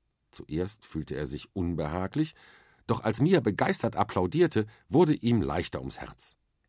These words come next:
Er wagte ein paar Sprünge, und nach einer Weile war ihm, als sei er nicht mehr Arthur, der unsichere Junge mit den Segelohren, sondern Silent Man, der Unbesiegbare. "Ha!", schrie er,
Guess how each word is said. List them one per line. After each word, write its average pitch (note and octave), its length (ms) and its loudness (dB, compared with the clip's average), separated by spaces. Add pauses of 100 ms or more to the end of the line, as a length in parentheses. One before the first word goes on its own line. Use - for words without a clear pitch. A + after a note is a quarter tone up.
Er G2 120 2
wagte D3 300 2
ein F2+ 160 -4
paar D2+ 140 -4
Sprünge, B2 500 -2 (300)
und A#2+ 160 2
nach A#2+ 200 4
einer C#3+ 380 0
Weile G#2 300 0
war D2 200 0
ihm, - 280 -4
als F2 160 -4
sei G#2+ 140 0
er G2 100 2
nicht C3 200 -2
mehr G2 160 -2
Arthur, F2 380 -2
der F#2+ 180 -2
unsichere G2 480 2
Junge E2 380 0
mit E2+ 160 0
den D#2 140 -2
Segelohren, G#2 560 0 (200)
sondern D#2+ 380 -4 (120)
Silent F#2+ 640 -2
Man, D#2 300 -4 (320)
der D#2 220 -6
Unbesiegbare. - 920 -6 (1500)
"Ha!", - 240 4 (380)
schrie F2+ 360 -4
er, C2 180 -8